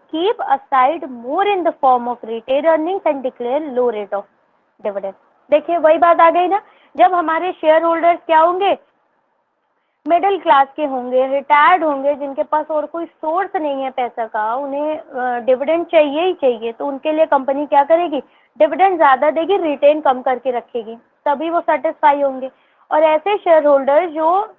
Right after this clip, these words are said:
wealthy हैं, जिनके पास और भी source है income का, future prospect देख रहे हैं, उन्हें company क्या करेगी,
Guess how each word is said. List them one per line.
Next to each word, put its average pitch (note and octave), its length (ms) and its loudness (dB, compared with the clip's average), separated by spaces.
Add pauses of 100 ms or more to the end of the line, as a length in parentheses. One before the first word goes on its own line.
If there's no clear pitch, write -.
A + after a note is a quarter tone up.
(120)
wealthy D4+ 400 -2
हैं, D#4 240 -4
जिनके D4 300 -2
पास E4 240 0
और C#4+ 220 2
भी E4+ 140 -6
source D4+ 340 0
है C#4+ 120 -6
income B3 340 -6
का, A#3 360 -4 (580)
future D4+ 340 -4
prospect C#4+ 500 -4
देख B3 280 -6
रहे A#3+ 180 -4
हैं, A#3 240 -12 (340)
उन्हें C#4+ 220 0
company D4 460 0
क्या C#4 180 4
करेगी, D#4 420 0